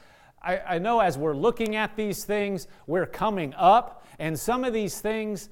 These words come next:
that have bound us, maybe we didn't put our finger on it, that some of this stuff we're teaching on was the issue, but it will set things free in our life. Maybe we thought it was this problem over here, but as we get into it, the more you see this,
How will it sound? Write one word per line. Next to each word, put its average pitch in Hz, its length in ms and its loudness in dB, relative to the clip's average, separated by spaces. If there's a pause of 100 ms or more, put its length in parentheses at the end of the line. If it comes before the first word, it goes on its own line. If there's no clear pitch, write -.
(180)
that 160 300 4
have 135 480 -4
bound 214 360 0
us, 165 200 0
maybe 220 240 -2
we 190 120 0
didn't 202 220 2
put 202 180 0
our 170 100 4
finger 180 460 0
on 139 220 0
it, 160 120 -8 (160)
that 160 200 4
some 226 300 2
of 190 80 4
this 180 180 0
stuff 202 240 2
we're 170 80 0
teaching 185 420 -4
on 160 240 -2 (200)
was 151 260 4
the 151 260 0
issue, 156 440 0 (240)
but 175 280 2
it 208 240 4
will 202 220 0
set - 520 -2 (240)
things 196 400 2
free 196 360 2 (100)
in 147 160 -6
our 139 100 -2
life. 139 320 0
Maybe 214 400 2 (140)
we 180 160 4
thought 247 300 8
it 208 60 8
was 170 200 6
this 226 180 8
problem 202 320 8
over 160 200 4
here, 185 280 4 (140)
but 160 140 4
as 226 240 4
we 180 180 4
get 190 400 4
into 202 360 0
it, 147 100 2
the 151 60 0
more 220 220 4
you 196 200 0
see 226 260 0
this, 165 300 4